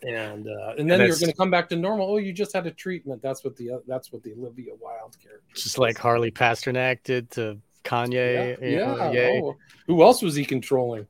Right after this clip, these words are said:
Speaker 2: Right.
Speaker 1: You know, there's that guy.
Speaker 2: How many of them did he kill? Like, you know, like,
Speaker 1: Or
Speaker 2: yeah.
Speaker 1: drive
Speaker 2: And he's
Speaker 1: to,
Speaker 2: just
Speaker 1: I
Speaker 2: one
Speaker 1: mean
Speaker 2: of many. Just does a job. Like, there's, that's how they do it all. So, um,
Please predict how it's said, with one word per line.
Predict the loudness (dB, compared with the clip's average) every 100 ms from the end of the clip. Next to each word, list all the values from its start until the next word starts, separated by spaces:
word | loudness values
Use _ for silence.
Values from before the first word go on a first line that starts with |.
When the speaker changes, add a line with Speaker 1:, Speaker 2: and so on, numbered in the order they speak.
| _ -4
Speaker 2:
Right. | 0 2
Speaker 1:
You |
know, | 0 0
there's | -2 0
that | -2 0 0
guy. | 0 0 2
Speaker 2:
How | 4
many | 4 4 2
of | 0
them | 0 -2
did | -2
he | -4
kill? | -4 -2 -2 -6
Like, | -10 -12 -12
you | -10
know, | -8 -8 -8 -10
like, | -14 -20 -20 -20 -18 -16
Speaker 1:
Or | -16 -18 -20 -20 -20 -20 -8
Speaker 2:
yeah. | -6 -4
Speaker 1:
drive | 2 6
Speaker 2:
And | 8
he's | 8 6
Speaker 1:
to, |
Speaker 2:
just | 0 0
Speaker 1:
I |
Speaker 2:
one | 4 6 6
Speaker 1:
mean | 4
Speaker 2:
of |
many. | 4 2 2 -4 _ -14
Just | -10 0
does | 0 0
a |
job. | -4 0 0 0 -4
Like, | -8 -12 -14 -10
there's, | -6 -6 -6 -12 -10
that's | -8 -8 -4
how | -2 -2
they | -4
do | -4 -8
it | -8
all. | -10 -14 _ -20 -20 -20 -18
So, | -8 2 4 4 0 -6 -8 -2
um, | -2 -2 -10 -16